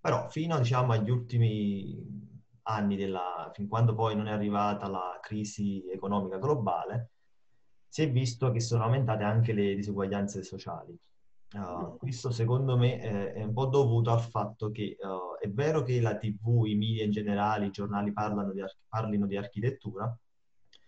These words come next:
Speaker 1: ma non si affronti in realtà il, il tema della distanza tra i ceti medio-alti e quelli bassi delle periferie di Roma, eh, e soprattutto, eh, non instaurando un confronto continuo con le comunità per capire cosa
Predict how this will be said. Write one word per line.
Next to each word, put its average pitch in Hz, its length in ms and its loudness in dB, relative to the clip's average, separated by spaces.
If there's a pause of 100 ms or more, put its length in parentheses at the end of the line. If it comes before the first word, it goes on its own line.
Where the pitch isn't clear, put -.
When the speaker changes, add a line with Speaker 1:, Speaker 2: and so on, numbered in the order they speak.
(260)
Speaker 1:
ma 135 380 -2
non 151 180 2
si 151 100 0
affronti 117 1000 4
in 101 80 0
realtà 135 340 0
il, 98 480 0
il 92 80 -8
tema 117 200 4
della 101 180 2
distanza 113 420 2
tra 101 140 -2
i 101 40 0
ceti 104 280 0
medio-alti 110 480 0
e 107 40 -6
quelli 104 220 0
bassi 101 400 0
delle 90 560 -2
periferie 95 480 -10
di 104 80 -4
Roma, 123 840 2
eh, - 20 -8
e - 60 -12
soprattutto, 127 800 -2 (640)
eh, 107 40 -8
non 107 320 0
instaurando 117 680 6
un 101 420 2
confronto 117 680 4
continuo 110 420 2
con 101 140 0
le 101 80 2
comunità 101 520 -4
per - 200 -8
capire 104 340 -2
cosa 107 480 0